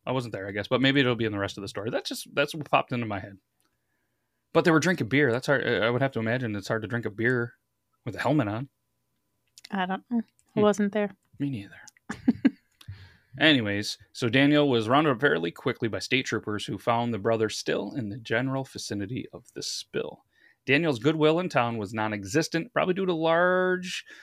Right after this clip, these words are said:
Speaker 1: um, like, a really bad history as a career criminal. According to the F B I's report on their investigation of the incident,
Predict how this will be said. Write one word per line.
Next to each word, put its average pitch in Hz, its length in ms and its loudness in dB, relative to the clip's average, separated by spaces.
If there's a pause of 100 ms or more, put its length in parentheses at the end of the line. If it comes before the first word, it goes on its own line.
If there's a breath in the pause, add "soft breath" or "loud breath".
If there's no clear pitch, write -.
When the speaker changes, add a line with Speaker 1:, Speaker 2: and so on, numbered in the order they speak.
(120)
Speaker 1:
um, 131 540 2
like, 156 180 0
a 147 40 2
really 180 280 -2
bad 107 320 2
history 107 640 -4
as 107 120 -4
a 101 60 -2
career 117 380 -4
criminal. 98 560 -10 (240 loud breath)
According 151 280 2
to 135 40 -2
the 120 180 -4
F 139 140 -2
B 139 160 0
I's 135 220 0
report 139 260 0
on 107 80 -6
their 110 200 -2
investigation 107 800 -4
of 98 80 -10
the - 200 -16
incident, 151 540 0